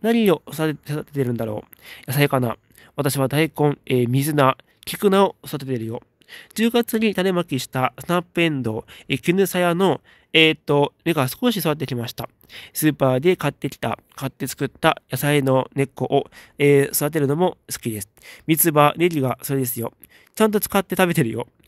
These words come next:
かぶくん聞いていい？白米食べてる？白米、白米ね。うん。ご飯は炊飯器で炊いてるの。ずっと気になったんだよね。じゃあまたね。いや、これがね、実は毎日僕食べてるんですよ。うん。あのね、ベルギーに来ても、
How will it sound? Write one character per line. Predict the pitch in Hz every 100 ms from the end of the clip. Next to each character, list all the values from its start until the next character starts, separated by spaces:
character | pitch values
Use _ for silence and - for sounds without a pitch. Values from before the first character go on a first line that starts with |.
| - -
か | -
ぶ | 185
く | 196
ん |
聞 | 175 175
い |
て | 151
い | 147
い？ | 120 - _ -
白 | 190 214
米 | 247 247
食 | 262
べ | 226
て | 143
る？ | 143 _ _ _
白 | 151 170
米、 | 190
白 | 156 160
米 | 180 170
ね。 | 185 - _
う | 160
ん。 | 160 147 123 - - - -
ご |
飯 | 170 160 120 139
は | 143
炊 | - 180 180
飯 | 180
器 | 170
で | 131
炊 | 139
い |
て | 143
る | 131
の。 | 120 - - - - -
ず | 190
っ |
と | 196
気 | 202
に | 202
な | 202
っ |
た | - 151
ん |
だ | 131
よ | 117
ね。 | 120 - - _ _
じ | 214
ゃ | 214
あ |
ま | 147
た | 143
ね。 | 117 - _ - - -
い |
や、 | 135 135
こ | - 180
れ | 180
が | 175
ね、 | 156 156 139
実 | 131 - 160
は | 135
毎 | 151 170
日 | 147 135
僕 | 127 135
食 | 151
べ | 135
て |
る |
ん | 120
で |
す | 120
よ。 | 110 _ _ _ 143
う |
ん。 | 139 131 123 - -
あ | 165
の | 170
ね、 | 156 131 _ _ _ -
ベ | 185
ル | 226 277
ギ | 294
ー | 302
に | 170
来 | -
て | -
も、 | 147 143 117